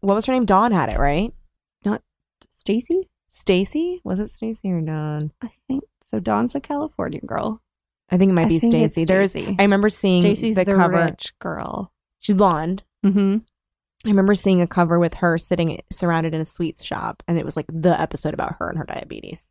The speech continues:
Speaker 2: I mean, she had to have been confronted with that on a daily basis because of Claudia and all her junk food.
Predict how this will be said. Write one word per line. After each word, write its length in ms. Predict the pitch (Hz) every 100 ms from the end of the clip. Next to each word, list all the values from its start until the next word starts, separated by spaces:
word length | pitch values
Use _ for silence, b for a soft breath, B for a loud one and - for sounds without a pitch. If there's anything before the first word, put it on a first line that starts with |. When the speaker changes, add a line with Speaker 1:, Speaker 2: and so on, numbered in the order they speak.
| _
Speaker 2:
I 40 | 214
mean, 140 | 214
she 160 | 196 240
had 160 | 240 226
to 120 | 196
have 160 | 190 180
been 160 | 185
confronted 560 | - 185 - 180 - 180
with 140 | 190
that 160 | 185 185
on 120 | 180
a 80 | 180
daily 280 | 185 175 165
basis 420 | 175 269 175 -
because 260 | - -
of 80 | 165
Claudia 380 | - 190 233 196
and 140 | 190
all 120 | 180 185
her 120 | 196
junk 240 | 269 302
food. 220 | - -